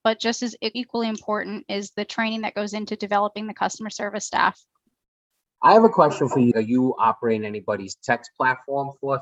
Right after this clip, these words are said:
Speaker 2: selling work or no?
Speaker 1: Yeah, we're doing texting, we're doing live chat. That's the, the area that we're developing now. I still just go back to getting on the phone with customers. You might be initially communicating or touching them that way, but I still go back to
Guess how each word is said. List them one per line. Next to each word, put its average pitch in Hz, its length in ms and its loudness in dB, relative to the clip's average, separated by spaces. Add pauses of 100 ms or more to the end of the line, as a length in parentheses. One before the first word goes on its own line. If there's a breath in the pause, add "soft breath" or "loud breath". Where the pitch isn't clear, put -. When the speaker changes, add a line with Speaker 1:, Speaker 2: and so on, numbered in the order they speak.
Speaker 2:
selling 135 300 -2
work 147 320 0
or 92 120 -6
no? 80 260 -14 (680)
Speaker 1:
Yeah, 247 120 2
we're 254 100 2
doing 294 260 4
texting, 262 560 0
we're 247 80 -4
doing 226 300 -6
live 214 280 2
chat. 220 300 2
That's 214 180 -8
the, 196 360 -2
the 202 120 -4
area 208 280 0
that 202 160 -4
we're 208 80 -6
developing 202 640 -2
now. 196 400 2 (420 soft breath)
I 226 100 6
still 247 460 4
just - 260 -4
go 233 140 2
back 220 400 4
to 226 220 -6
getting 214 300 0
on 208 120 -4
the 202 80 -10
phone 208 220 -2
with 202 160 -12
customers. 214 600 -4
You 226 80 -4
might 226 160 0
be 240 140 -2
initially 226 400 0
communicating 233 760 0
or 214 60 -4
touching 233 440 -2
them 233 160 -2
that 226 240 2
way, 226 220 2
but 208 160 -2
I 196 60 -2
still - 240 -4
go 208 140 0
back 196 320 2
to 190 300 -6